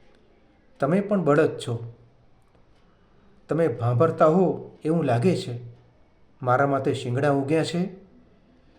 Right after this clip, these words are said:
તમારા માથે પણ શિંગડા ઉગ્યા છે. તમે મહેરબાની કરીને રસ્તામાંથી ખસી જાઓ, નહીં તો હું તમને શિંગડા મારી બેસીશ." એમ કહીને તે બળદની પેઠે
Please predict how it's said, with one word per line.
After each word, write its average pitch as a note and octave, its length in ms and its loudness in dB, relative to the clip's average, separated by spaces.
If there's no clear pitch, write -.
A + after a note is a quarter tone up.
તમારા C#3+ 300 2
માથે E3 240 0
પણ F#3 160 -2
શિંગડા D3 360 0
ઉગ્યા C3+ 340 2
છે. - 420 -4
તમે C#3+ 440 0
મહેરબાની E3 460 0
કરીને D3+ 600 -2
રસ્તામાંથી C#3+ 560 -4
ખસી - 380 -6
જાઓ, A#2+ 220 -2
નહીં C#3+ 180 -4
તો D3 140 0
હું E3+ 260 -4
તમને C#3+ 540 -2
શિંગડા E3 340 4
મારી C3 220 2
બેસીશ." A2+ 460 -6
એમ D#3+ 220 0
કહીને C3+ 440 -2
તે D#3 80 -2
બળદની D3 420 0
પેઠે D3 480 -4